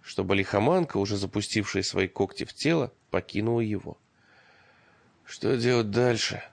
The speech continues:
Обнаружив рядом с собой нахохлившуюся рысь, Ершон адресовал свой вопрос ей.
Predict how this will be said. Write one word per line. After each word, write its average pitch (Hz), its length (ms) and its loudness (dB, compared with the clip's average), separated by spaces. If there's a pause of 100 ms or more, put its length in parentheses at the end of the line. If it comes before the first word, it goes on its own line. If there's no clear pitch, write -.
(140)
Обнаружив 139 680 4
рядом 123 280 4
с - 80 0
собой 117 340 6
нахохлившуюся 101 880 2
рысь, 160 320 0 (300)
Ершон 104 500 4
адресовал 113 580 4
свой 98 300 2
вопрос 101 440 2
ей. - 220 -10